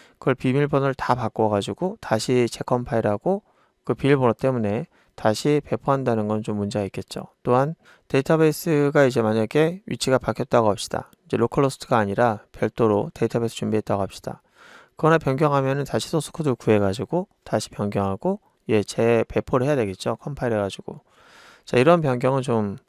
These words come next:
어, 합당하지 않은 것 같아요. 그래서 저희가 여기에서 이 변경에 대한 부분들을, 변경에 대한 부분들을 빼서, 빼서 여기 엑스엠엘에다 두려고 합니다. 엑스엠엘에 둬서 여기에서는 그 엑스엠엘에서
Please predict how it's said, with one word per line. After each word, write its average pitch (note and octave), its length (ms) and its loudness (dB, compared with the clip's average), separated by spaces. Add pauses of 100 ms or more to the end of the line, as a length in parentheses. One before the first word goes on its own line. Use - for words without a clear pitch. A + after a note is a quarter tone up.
(360)
어, G2+ 280 2
합당하지 D3 460 2
않은 A2 220 0
것 B2 80 2
같아요. G#2 280 -4
그래서 G#2 220 -4
저희가 G#2 540 2 (920)
여기에서 C#3 400 2
이 C#3 80 2
변경에 C3 480 -2
대한 C3+ 240 2
부분들을, G#2+ 640 -2 (300)
변경에 A#2 280 -2
대한 A#2 140 0
부분들을 A#2 500 0
빼서, B2+ 560 0 (400)
빼서 C#3+ 460 -2
여기 A#2 160 -4
엑스엠엘에다 A#2+ 640 -2
두려고 G#2+ 340 -2
합니다. G2 400 -8 (760)
엑스엠엘에 C#3+ 340 0
둬서 A2 540 0 (160)
여기에서는 C#3 640 0
그 A#2 180 0
엑스엠엘에서 C3+ 920 0